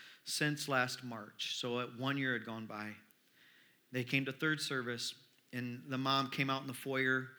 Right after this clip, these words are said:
afterwards, her and her sixteen-year-old son, and she said, she was weeping when she's telling me, she said, "Me and my son, we cried all through worship," because they had forgotten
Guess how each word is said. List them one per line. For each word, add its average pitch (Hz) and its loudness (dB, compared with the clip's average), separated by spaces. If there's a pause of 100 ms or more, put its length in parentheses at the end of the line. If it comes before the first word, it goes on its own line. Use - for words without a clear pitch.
(320)
afterwards, 127 2 (220)
her 131 0
and 123 -2
her 120 -4
sixteen-year-old 123 -4
son, 113 -6 (600)
and 120 -6
she 123 -2
said, 123 -2
she 127 -4 (220)
was 123 -6
weeping 147 -2
when 113 -6
she's - -2
telling 127 -4
me, 110 -8 (480)
she - -4
said, 113 -2 (640)
"Me 135 2
and 151 4
my 127 2
son, 120 -2 (520)
we 127 -2
cried 110 -4 (640)
all 147 -2
through 135 -6
worship," - -8 (1400)
because 123 -6
they 143 2
had 147 0
forgotten 143 -2